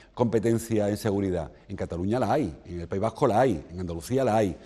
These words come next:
Quiero decir con esto que realmente las competencias que ya existen, el Estado autonómico español, es en ocasiones mayores a los estados federales, pero el problema quizás sea la nomenclatura, el llamarle a las cosas por un nombre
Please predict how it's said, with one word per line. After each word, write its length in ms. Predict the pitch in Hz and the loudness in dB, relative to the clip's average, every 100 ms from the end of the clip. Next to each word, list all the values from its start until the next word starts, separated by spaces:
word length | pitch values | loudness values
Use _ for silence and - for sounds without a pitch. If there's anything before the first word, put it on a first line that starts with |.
| - - - - | -20 -20 -20 -6
Quiero 200 | - 156 | 4 6
decir 200 | 180 170 | 6 4
con 140 | 165 160 | 2 2
esto 260 | 160 170 | 4 0
que 300 | 127 143 127 104 | 2 2 2 -2
realmente 360 | 131 143 143 | 0 0 4
las 100 | 147 | 2
competencias 480 | 117 101 107 143 160 | 2 -2 0 -2 -2
que 80 | 143 | 0
ya 120 | 143 | 0
existen, 500 | 127 147 - 127 131 - - 92 | 0 -4 -2 -2 -4 -12 -12 -6
el 60 | |
Estado 180 | 90 120 | 2 2
autonómico 400 | 120 123 123 120 | 2 0 0 2
español, 560 | 120 131 123 127 135 143 - - - - | 2 2 2 0 -2 -6 -16 -20 -20 -12
es 300 | 107 131 - | -2 -2 -2
en 120 | 127 120 | -2 0
ocasiones 420 | 104 104 131 143 | 0 0 0 2
mayores 560 | 113 104 117 135 147 | 2 6 6 6 4
a 60 | 143 | 0
los 160 | 127 98 | -2 0
estados 260 | - 123 | 2 2
federales, 460 | 123 98 107 101 82 - - - | 4 2 4 2 -2 -10 -16 -4
pero 140 | 98 | -2
el 80 | 92 | 0
problema 260 | 95 120 | 2 2
quizás 240 | 113 101 107 | 0 -4 -4
sea 140 | 120 | 0
la 100 | 113 | 0
nomenclatura, 680 | 107 95 90 87 101 87 76 - - | 0 -2 -2 -4 -2 -2 -4 -14 -10
el 120 | 92 | -6
llamarle 320 | 90 104 120 | 0 2 2
a 20 | 127 | 2
las 140 | 117 | 2
cosas 340 | 135 127 135 | 0 0 -2
por 160 | 131 117 | 0 0
un 140 | 131 | 2
nombre 560 | 147 139 135 - - | 2 2 0 -2 -8